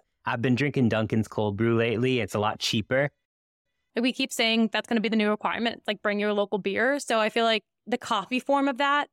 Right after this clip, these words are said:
Speaker 2: for Boston would be a Dunkin' cold brew. And Ben, what about you?
Speaker 1: Hundred percent.
Speaker 2: What is your non-alcoholic drink today?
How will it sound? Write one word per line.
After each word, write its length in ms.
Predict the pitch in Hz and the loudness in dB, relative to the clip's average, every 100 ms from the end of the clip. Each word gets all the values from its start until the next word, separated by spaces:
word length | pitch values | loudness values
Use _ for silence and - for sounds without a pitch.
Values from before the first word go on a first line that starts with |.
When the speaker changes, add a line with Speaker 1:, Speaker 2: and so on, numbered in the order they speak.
| _ | _
Speaker 2:
for 160 | 240 | -2
Boston 420 | 202 196 190 226 | 0 -2 -2 -4
would 160 | 196 196 | -2 -4
be 220 | 196 180 | -4 -6
a 60 | 190 | -4
Dunkin' 260 | 185 190 | -4 -4
cold 200 | 190 190 | -4 -4
brew. 200 | - 190 - _ _ _ - | -2 -4 -4 _ _ _ -4
And 120 | 240 | 0
Ben, 200 | 254 277 | 2 2
what 100 | 226 | 2
about 220 | 233 226 | 2 0
you? 60 | 226 | 0
Speaker 1:
Hundred 80 | 220 | 0
percent. 40 | |
Speaker 2:
What 120 | 208 | 2
is 140 | 220 226 | 0 2
your 140 | 220 | 2
non-alcoholic 680 | 220 202 196 190 196 190 196 | 2 2 0 0 -2 -2 -2
drink 200 | 202 196 | -4 -4
today? 300 | 190 196 196 | -2 -2 -2